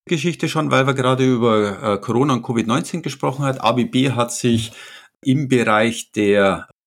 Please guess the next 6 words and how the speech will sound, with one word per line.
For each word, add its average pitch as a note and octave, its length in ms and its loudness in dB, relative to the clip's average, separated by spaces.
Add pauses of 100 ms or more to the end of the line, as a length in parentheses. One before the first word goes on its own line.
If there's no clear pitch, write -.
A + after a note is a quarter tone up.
(120)
Delta-Roboter C3 960 0 (280)
ein G2+ 420 -2
kleines, A2+ 680 0
äh, G#2 40 -6
holländisches B2 840 0
Unternehmen A2 840 0